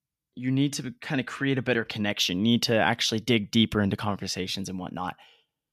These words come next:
Is that something you feel like a lot of people nowadays struggle with? They don't make connections with others? Or is that something we just don't practice enough?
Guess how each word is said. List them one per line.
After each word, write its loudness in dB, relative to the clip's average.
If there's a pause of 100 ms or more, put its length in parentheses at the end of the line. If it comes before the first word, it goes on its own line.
(120)
Is -2
that 2
something 2
you 2
feel 4
like 4 (340)
a -2
lot 4
of -2
people 2
nowadays 2
struggle 0
with? 6
They 0
don't 0
make 0
connections 0
with -2
others? 4 (400)
Or -4
is -2
that -4
something -4 (300)
we -2
just -4
don't -2
practice 2
enough? 2